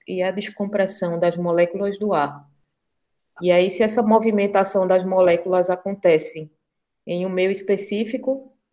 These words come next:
e numa frequência que a gente consegue escutar, a gente considera isso como som, né?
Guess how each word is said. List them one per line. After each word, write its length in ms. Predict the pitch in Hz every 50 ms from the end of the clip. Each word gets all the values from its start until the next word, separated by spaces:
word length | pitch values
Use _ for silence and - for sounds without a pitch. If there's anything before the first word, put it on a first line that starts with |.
| _ _ _ _ -
e 160 | 180 185 185
numa 260 | 196 202 214 220 220
frequência 760 | 214 - 220 208 196 202 - 185 175 170 170 - - 185 175 175
que 160 | 175 - 202
a 80 | 180 175
gente 240 | 185 185 180 -
consegue 420 | - - 185 175 - - 170 160 170
escutar, 520 | 175 - - 214 214 214 214 202 214 233
a 60 | 254
gente 320 | 233 247 233 226 226 247 240
considera 540 | 240 226 220 - 233 196 196 190 190 190 185
isso 200 | 196 190 - -
como 240 | - 208 208 240
som, 300 | 233 - - 185 156 147
né? 200 | 160 165 180 233